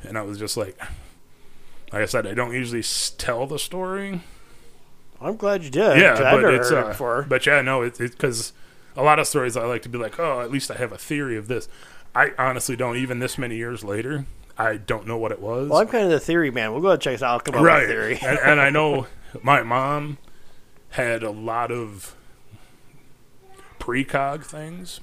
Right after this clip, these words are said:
Speaker 2: Oh, okay.
Speaker 1: uh, with her. She didn't like to admit it 'cause she was also very religious, and I think part of her that conflicted with each
Speaker 2: Yep.
Speaker 1: other.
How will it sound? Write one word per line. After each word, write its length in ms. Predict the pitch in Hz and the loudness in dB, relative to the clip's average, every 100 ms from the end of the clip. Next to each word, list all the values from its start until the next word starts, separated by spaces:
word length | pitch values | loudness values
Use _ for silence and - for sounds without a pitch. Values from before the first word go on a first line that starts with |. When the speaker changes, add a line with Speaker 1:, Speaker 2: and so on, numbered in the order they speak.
| - 127 | -10 -4
Speaker 2:
Oh, 160 | 123 | -4
okay. 200 | 127 104 | -4 -6
Speaker 1:
uh, 260 | 131 131 127 | -2 0 0
with 160 | 131 - | -4 -6
her. 240 | 143 156 - - - | -8 -10 -14 -18 -6
She 160 | - 165 | -2 2
didn't 300 | 156 151 120 | 2 0 -2
like 220 | 131 - | -2 -2
to 160 | 135 | -6
admit 220 | 107 113 135 | -4 -4 -4
it 100 | - | -4
'cause 140 | 120 | -6
she 80 | 113 | -6
was 80 | 107 | -4
also 240 | 113 123 | -4 -4
very 160 | 117 110 | -4 -4
religious, 680 | 101 101 110 127 143 - - | -4 -6 -6 -6 -8 -10 -10
and 180 | 101 98 | -10 -8
I 60 | |
think 180 | 104 101 | -8 -8
part 200 | - 110 | -4 -2
of 80 | 107 | -2
her 220 | 107 101 - - | -4 -6 -8 -10
that 180 | 101 - | -10 -8
conflicted 560 | 98 - 104 - 143 | -12 -8 -8 -6 -4
with 140 | 131 139 | -4 -4
each 80 | |
Speaker 2:
Yep. 100 | 113 | -4
Speaker 1:
other. 280 | 139 143 160 | -4 -8 -14